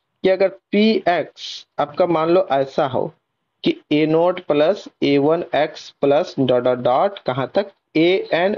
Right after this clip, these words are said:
X to the power N, और such that कि आपका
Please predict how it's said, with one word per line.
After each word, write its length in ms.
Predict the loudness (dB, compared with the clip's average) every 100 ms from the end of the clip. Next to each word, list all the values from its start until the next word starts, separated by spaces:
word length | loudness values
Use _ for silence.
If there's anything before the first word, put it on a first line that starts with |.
| -2
X 240 | -2 -2
to 100 | -2
the 120 | 0 0
power 280 | 0 2 0 0 -2
N, 200 | -4 -6 -14 -20 _
और 80 | -6
such 380 | -6 -2 -2 0
that 380 | 0 2 0 -2
कि 220 | -2 0 -2
आपका 340 | -4 -2 -4